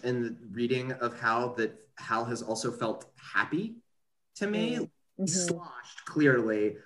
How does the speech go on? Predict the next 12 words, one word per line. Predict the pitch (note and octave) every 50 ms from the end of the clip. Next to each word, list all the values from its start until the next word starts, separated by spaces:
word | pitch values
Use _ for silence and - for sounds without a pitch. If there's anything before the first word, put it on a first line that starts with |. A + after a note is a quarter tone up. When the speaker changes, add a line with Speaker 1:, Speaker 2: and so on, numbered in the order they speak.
| - -
Speaker 2:
Yeah. | E3+ F3 -
Speaker 1:
but | D3+ D#3 D#3 - - - - - - - _ _ _ _ _ _ _ -
this | C#3 F3 F3+ F3 F3 A#3+ - -
talking | - - - - F#3+ G3+ A#3+ A#3+ - G#3 G3+ F#3+ F3+ E3+ E3 -
to | - - D#3+
people, | C#3 - - - D#3 D#3 C#3+ C#3+ D3 C#3+ C#3+ C#3 C#3 C#3 C#3 C#3
as | C3 C3+ C3 C3 C3 C3 B2+ A#2+ A#2 - -
Mitchell | C3+ C#3+ E3 E3 F3+ F3 E3
said | - D#3+ C#3+
earlier, | C#3+ C#3 D3 E3 E3+ D#3+ D3+ C#3+ C#3 C#3 - - - -
has | - - - F3 F3 E3+ C#3+
really | C#3+ C#3+ D3 D3+ E3 F3+ C4 C#4 B3+ A3+ G3 E3 E3 - - -